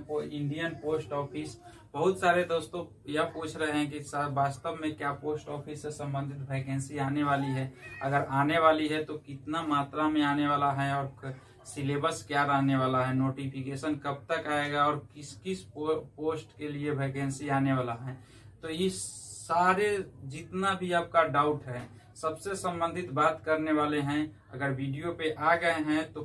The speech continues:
पाँच मिनट का वीडियो होने वाला है। अगर अच्छा लगे तो like, share, subscribe कीजिए और पूरा जरूर देखिए। तो आइए बात करते हैं। सबसे पहले बात करेंगे कि विभिन्न पेपर के माध्यम से और विभिन्न चैनलों के माध्यम से आप जरूर देखे होइएगा कि पोस्ट ऑफिस में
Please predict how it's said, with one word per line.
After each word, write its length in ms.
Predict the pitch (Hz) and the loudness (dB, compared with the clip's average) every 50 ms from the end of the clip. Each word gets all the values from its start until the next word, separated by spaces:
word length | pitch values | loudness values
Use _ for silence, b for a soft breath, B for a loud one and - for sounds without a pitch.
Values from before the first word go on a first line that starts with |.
| - - | -6 -2
पाँच 320 | 139 151 165 175 170 - - | 2 2 2 2 0 -2 -8
मिनट 240 | 170 165 165 160 - | -10 -10 -10 -8 -6
का 60 | 165 156 | -4 -4
वीडियो 380 | 151 151 147 147 151 160 156 | -4 -4 -6 -6 -6 -2 0
होने 200 | 147 147 147 147 | 0 2 2 0
वाला 300 | 143 143 143 143 143 139 | 0 0 0 0 0 0
है। 200 | 139 143 151 151 151 | 0 -2 -4 -4 -6
अगर 260 | - - 123 131 135 | -6 -6 -4 -2 -2
अच्छा 360 | 131 131 127 - - - 165 | -2 -2 -4 -6 -4 -2 -2
लगे 300 | 160 160 156 156 156 165 | 0 0 0 0 0 -2
तो 160 | 165 - 147 135 | -4 -4 -6 -2
like, 300 | 127 135 143 151 147 - | 0 0 0 0 -2 -6
share, 200 | - 147 147 143 | -6 -6 -6 -6
subscribe 640 | - - 139 127 - - - - 139 139 147 143 - | -6 -6 -8 -8 -8 -12 -8 -4 -2 -2 -2 -4 -8
कीजिए 360 | - 151 139 135 156 170 170 B B B B B - | -10 -10 -8 -6 -6 -8 -8 B B B B B -4
और 120 | 139 139 | -4 -4
पूरा 360 | 139 - 156 160 175 185 180 170 | -4 -6 -8 0 4 4 4 6
जरूर 360 | 139 139 151 151 151 156 156 143 | 4 2 2 2 2 2 0 2
देखिए। 380 | 131 131 123 - - 127 127 | 0 0 0 0 -2 -6 -6
तो 160 | 127 139 - | -4 -4 -4
आइए 320 | - 143 147 151 165 185 185 | -2 0 0 4 4 4 6
बात 280 | 156 160 160 160 - - | 6 6 4 4 2 -2
करते 300 | 160 151 151 - - 151 | -4 -4 -4 -4 -4 -4
हैं। 220 | 139 135 131 131 135 - B B B B B - - | -2 -2 -2 -4 -4 -8 B B B B B -14 -12
सबसे 240 | - - - 208 196 | -10 -2 0 0 2
पहले 280 | 202 196 196 196 196 | 4 2 4 4 2
बात 300 | 190 180 180 185 185 - - | 4 4 4 4 4 0 -4
करेंगे 360 | 175 175 180 180 170 165 160 | -4 -2 -2 -2 -2 -4 -4
कि 120 | 156 156 143 | -6 -6 -6
विभिन्न 380 | 151 165 165 165 180 185 185 | -4 -4 -4 0 0 0 0
पेपर 380 | - 165 160 160 165 175 175 170 | 0 -2 -6 -2 -2 -2 -2 -2
के 80 | - 170 | -6 -6
माध्यम 400 | 156 156 156 156 147 165 170 175 | -2 -2 -2 -2 -2 -4 -6 -6
से 140 | 170 - 170 | -6 -2 0
और 120 | 165 160 147 | 0 2 2
विभिन्न 360 | 147 151 147 151 170 170 - | 0 -4 -4 -4 -6 -6 -8
चैनलों 480 | - 160 156 156 151 151 151 165 170 | -6 -2 -2 -2 0 0 -2 -2 -4
के 140 | 175 170 170 | -4 -6 -4
माध्यम 380 | 156 151 151 147 151 160 165 160 | 0 0 0 0 0 -4 -6 -6
से 140 | - 156 151 | -8 -6 -6
आप 140 | 147 143 | -4 -4
जरूर 380 | 139 151 156 151 156 170 170 165 | -2 -2 -2 -2 -2 -4 -6 -8
देखे 260 | 160 160 151 151 160 | -8 -8 -8 -6 -4
होइएगा 440 | 156 151 151 151 147 139 135 139 139 | -2 0 0 0 0 0 0 0 -2
कि 160 | 135 143 143 - | -2 -6 -10 -8
पोस्ट 320 | 147 151 156 151 - - | -8 -6 -6 -6 -6 -6
ऑफिस 360 | 139 139 135 151 147 139 143 | -6 -6 -6 -8 -10 -10 -6
में 140 | 147 143 | -6 -6